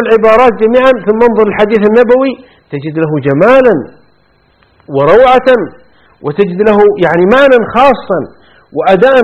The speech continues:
خاصا غير الكلام." يعلقون لوحات في الجدران، ال-، العقل ال-، السليم في، أو القلب، الق-، العقل السليم في الجسم السليم،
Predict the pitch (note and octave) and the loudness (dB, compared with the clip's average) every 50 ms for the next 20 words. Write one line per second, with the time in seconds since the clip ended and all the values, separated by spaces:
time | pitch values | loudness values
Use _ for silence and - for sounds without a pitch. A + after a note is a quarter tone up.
0 | F#3+ - A#3 C4 C#4+ B3+ G#3 - - C4 B3+ A#3 F3+ F#3 G#3+ G#3+ G3 F#3 - - | -2 -2 0 0 0 0 0 -2 -2 -2 -2 -2 -2 0 0 0 0 -2 -2 -2
1 | F#3 F3+ F3+ D#3 A2 A2+ - _ _ _ _ _ _ _ _ _ _ _ _ _ | -2 -2 -2 -2 -4 -8 -14 _ _ _ _ _ _ _ _ _ _ _ _ _
2 | _ _ _ _ _ _ _ _ _ C#3+ D3 C#3 C#3 F3 F#3+ G3 G#3 G#3 B3 B3 | _ _ _ _ _ _ _ _ _ -8 -4 -2 0 0 2 0 0 2 2 2
3 | G#3+ G3 F3 - - G#3 G#3 F#3+ - - D#3 C#3+ D3+ D#3 D#3 F#3 F#3+ F3 B2 - | 2 0 -2 0 0 -2 -2 -2 -4 -12 -12 -10 -10 -10 -4 -2 -2 -2 -2 -4
4 | - - - _ _ _ _ _ _ _ _ _ _ _ - E3 E3+ D#3+ D3+ D3+ | -10 -20 -20 _ _ _ _ _ _ _ _ _ _ _ -6 -4 -4 -4 -4 -6
5 | D3 D3 - - D3+ D3 C#3+ D3+ F#3+ F#3+ E3+ G3 F3 D#3 D3 C3+ - - - D#3 | -8 -10 -10 -10 -8 -8 -4 -2 -2 -4 -2 -2 -4 -4 -4 -4 -8 -6 -6 -6
6 | C#3+ - - - D#3+ D#3+ G3+ A#3 B3 A#3 - - - _ _ _ _ _ E3 D3 | -6 -6 -8 -6 -4 -2 0 0 0 -2 -4 -10 -18 _ _ _ _ _ -16 -8
7 | F3 E3 D#3+ D#3 D#3 D3+ - G#3+ G#3 F#3 E3 F#3 E3+ E3+ F#3+ F#3+ F3 F#3+ G3+ G3+ | -6 -4 -4 -4 -4 -2 -2 -2 -2 0 -2 -4 -2 0 -2 0 0 0 -2 -2
8 | G#3 F3+ - - F#3+ G3 A#3+ A#3+ F#3 G#3+ G3+ E3+ F3 D#3 - D#3 D3 C#3+ - - | -4 -6 -6 -4 -4 -2 -2 -2 -2 -4 -4 -6 -8 -10 -10 -12 -12 -12 -12 -14
9 | C3+ A#2+ G#2+ F#2 | -12 -12 -12 -14